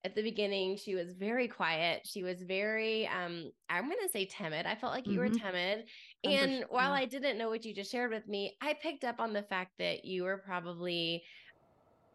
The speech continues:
Speaker 1: you were probably just, you know, maybe struggling with some of the confidence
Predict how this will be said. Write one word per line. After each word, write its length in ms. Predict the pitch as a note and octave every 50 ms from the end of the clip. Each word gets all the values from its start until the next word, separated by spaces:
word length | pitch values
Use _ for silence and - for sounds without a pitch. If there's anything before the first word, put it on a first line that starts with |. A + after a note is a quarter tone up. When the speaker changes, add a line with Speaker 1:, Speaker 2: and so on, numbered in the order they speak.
| _ -
Speaker 1:
you 100 | G#3+ A3+
were 100 | A#3+ A#3
probably 360 | A#3 - A#3+ A#3+ B3 B3+ C4
just, 280 | B3 B3 A#3+ A3+ - - -
you 100 | - A#3
know, 120 | A3 G3+ G#3
maybe 300 | G3+ F#3 F#3+ F#3+ G3+ F#3+
struggling 400 | F3+ - F#3+ F3 E3+ F3+ F3+ F3
with 160 | F3 F3+ -
some 200 | - F#3 F3 E3+
of 80 | E3+
the 80 | C#3+ -
confidence 680 | - - - D4 D4+ E4 D#4+ - G#3 G3 F3+ F#3+ F#3